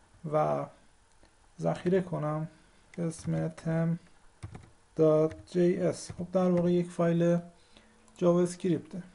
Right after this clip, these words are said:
خب ببینید به صورت اتوماتیک سینتکس هایلایترش فعال شده به عنوان جاوا اسکریپت. خب اگه اینجا رو نگاه کنید فعال شده. اگر من روی جاوا اسکریپت پایین کلیک کنم می‌تونم سینتکسش رو عوض کنم، به عنوان مثال میک فایل.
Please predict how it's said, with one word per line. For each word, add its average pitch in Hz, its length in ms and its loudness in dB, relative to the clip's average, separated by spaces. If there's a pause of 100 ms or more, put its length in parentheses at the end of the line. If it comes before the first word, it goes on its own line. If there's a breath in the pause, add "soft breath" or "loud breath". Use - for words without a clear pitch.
(140)
خب 208 80 -6 (100)
ببینید 220 320 0
به 185 80 -4
صورت 185 540 0 (520 loud breath)
اتوماتیک 170 600 0
سینتکس 170 500 -4
هایلایترش 170 1000 -2 (280)
فعال 185 380 2
شده 151 320 -4
به 147 100 -8
عنوان 156 480 -4 (560 loud breath)
جاوا 175 260 6
اسکریپت. 175 380 -6
خب 202 200 -4 (300)
اگه 190 180 -4
اینجا 185 200 0
رو 180 60 2
نگاه 175 340 0
کنید 170 260 -2
فعال 175 480 -4
شده. 196 400 -8
اگر 208 240 2
من 202 160 2
روی 196 360 0 (1600 soft breath)
جاوا 170 240 2
اسکریپت 170 500 -4
پایین 170 340 -4
کلیک 147 300 -10
کنم 156 300 -6
می‌تونم 180 380 -2
سینتکسش 180 840 -4
رو 185 60 -2
عوض 190 400 0
کنم، 143 200 -10
به 143 60 -10
عنوان 151 260 -6
مثال 165 440 -2
میک 165 300 -2
فایل. 202 320 -8